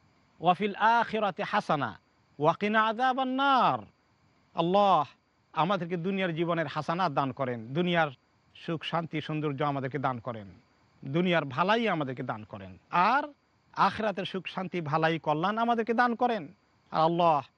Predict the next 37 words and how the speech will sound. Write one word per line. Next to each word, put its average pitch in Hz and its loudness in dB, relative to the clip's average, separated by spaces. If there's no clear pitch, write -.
আমাদেরকে 156 -2
জাহান্নামের 165 0
আগুন 139 -4
থেকে 139 -6
বাঁচিয়ে 123 -6
দিন। 107 -12
এই 180 -2
দোয়াটা 160 -2
কেন 151 -2
করনি? 101 -8
তারপরে 143 0
রাসূলুল্লাহ 139 -4
সাল্লাল্লাহু 127 -6
আলাইহি 123 -6
ওয়াসাল্লাম 156 -6
তাকে 131 -6
শিখিয়ে 175 -4
দিলেন 254 2
এবং 160 2
তিনি 185 -2
নিজেও 185 0
তাকে 160 -2
দোয়া 151 2
করে 147 -4
দিলেন। 131 -4
ওনার 143 2
দোয়ার 135 0
কারণে 131 -2
সে 151 0
দোয়া 139 0
করলো 139 -4
আল্লাহ 127 -2
তাআলার 117 -8
কাছে, 113 -12
ভুল 214 4
বুঝতে 220 0
পারলো, 190 0